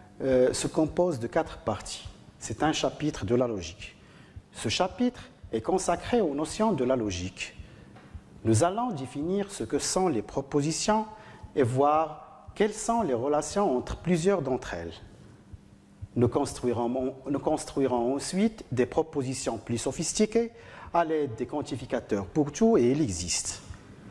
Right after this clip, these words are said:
Enfin, nous allons aborder plusieurs types de raisonnement. Attention, les principes de la logique seront utilisés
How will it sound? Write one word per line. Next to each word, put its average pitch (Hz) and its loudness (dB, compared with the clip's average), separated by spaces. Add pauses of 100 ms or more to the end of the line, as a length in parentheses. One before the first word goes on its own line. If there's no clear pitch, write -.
(420)
Enfin, 180 2
nous 147 2
allons 143 2
aborder 139 0
plusieurs 180 0
types - -4
de 135 6
raisonnement. 107 2 (1400)
Attention, 135 0 (100)
les 117 -2
principes 151 -4
de 107 0
la 113 0
logique 123 2
seront 117 2
utilisés 180 2